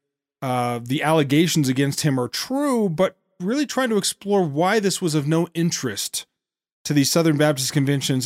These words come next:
Sex Abuse Task Force last year. We're gonna be discussing that. We'll also be talking about,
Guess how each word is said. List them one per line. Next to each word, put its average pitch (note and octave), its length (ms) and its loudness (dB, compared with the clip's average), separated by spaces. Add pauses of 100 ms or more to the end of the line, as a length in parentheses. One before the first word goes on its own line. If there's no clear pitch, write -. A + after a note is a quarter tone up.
(140)
Sex - 260 -4
Abuse C#3+ 440 -2
Task - 400 -6
Force B2 500 -2 (380)
last B2+ 340 0
year. C3+ 80 4
We're C#3 80 4
gonna D3 100 4
be C#3 80 2
discussing C3 460 -2
that. B2+ 140 -2
We'll C3+ 100 -2
also D3 300 -2
be C3 100 -2
talking C#3+ 460 -4
about, C3+ 640 -2